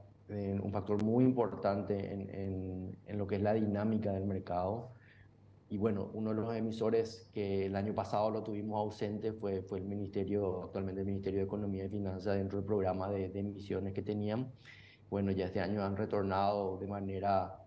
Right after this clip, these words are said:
normal, eh, prácticamente han culminado ellos en el mes ya de julio todo lo que fue el, la emisión doméstica que tenían planificada.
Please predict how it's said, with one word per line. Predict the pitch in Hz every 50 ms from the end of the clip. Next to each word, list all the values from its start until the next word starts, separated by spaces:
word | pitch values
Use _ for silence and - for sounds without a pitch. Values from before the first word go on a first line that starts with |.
| - -
normal, | - 107 110 101 101 98 101 101 98 90 98 107 117 123 127 123 127 - -
eh, | 98 98 95 92
prácticamente | 90 90 87 101 107 107 101 95 98 98 95 92 95 92
han | 87 98 98
culminado | - 101 104 104 101 98 98 101 101 104 104 95
ellos | 92 98 101 101 104
en | 107
el | 104 98
mes | 98 98 98 98 98 95
ya | 98 98 101
de | 101
julio | 98 - - - 127 127 123 113 113 107 107 - - - - - - - - - - - -
todo | - 104 98 95
lo | 104 104 101
que | 107 95
fue | - - 104 101 101 95 98
el, | 98 98 98 98 92 92 92 92 98 98
la | 104 104
emisión | 104 110 107 - - 107 98 107 107
doméstica | 107 98 101 104 104 98 - - 107 104
que | 104 104
tenían | 104 107 101 98 98 98 95
planificada. | 95 98 101 104 107 104 113 101 - 104 101 110 123 139 - - -